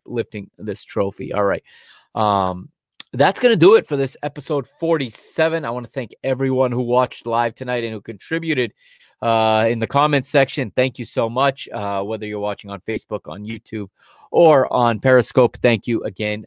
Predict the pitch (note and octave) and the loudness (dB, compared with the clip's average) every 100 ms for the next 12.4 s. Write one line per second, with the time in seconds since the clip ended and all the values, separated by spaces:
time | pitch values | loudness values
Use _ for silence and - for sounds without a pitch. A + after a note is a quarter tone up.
0 | _ G2 F#2 F#2 - A2+ G#2 - G#2+ G#2+ | _ -14 -12 -12 -4 -4 -4 -8 -8 -10
1 | - B2 A#2 - G#2+ G#2 G#2 G2+ G2+ G2 | -2 -2 -2 -6 -2 2 2 2 0 -2
2 | - A#2+ G#2+ A2 G#2+ G#2 G#2 G2+ G2+ G2 | -6 -8 -6 -6 -6 -4 -4 -2 -4 -6
3 | _ _ _ _ _ - G#2 G2 G2+ - | _ _ _ _ _ -10 -6 -6 -8 -12
4 | - _ _ - - D#3+ D3+ D3+ D3 C#3+ | -18 _ _ -6 2 4 4 4 4 4
5 | - - _ _ _ - G#2+ - - A2 | -2 -16 _ _ _ -12 -8 -8 -4 -4
6 | G#2+ - G#2+ G2 G2+ G2 F#2 F#2+ - G2+ | -4 -6 -12 -8 -6 -4 -6 -6 -2 2
7 | G#2 B2 B2+ A#2 _ _ _ _ _ - | 4 6 6 4 _ _ _ _ _ -18
8 | - - - - - - A2+ A#2 C3+ C3+ | -14 -14 -16 -20 -18 -10 -2 2 2 2
9 | C#3+ D3 B2+ D#3 D#3 A#2+ A2 A#2+ C3 - | 2 0 4 4 4 2 2 4 4 2
10 | B2 A#2 C#3+ C3+ - G#2 - A2 G#2 - | 2 4 6 4 2 0 2 0 0 -4
11 | G#2 B2+ C3+ D3 D3+ E3+ G#3+ F#3+ D3 C3+ | -4 -2 -2 2 2 2 0 0 2 0
12 | C3+ B2 A#2+ - | 2 2 2 -2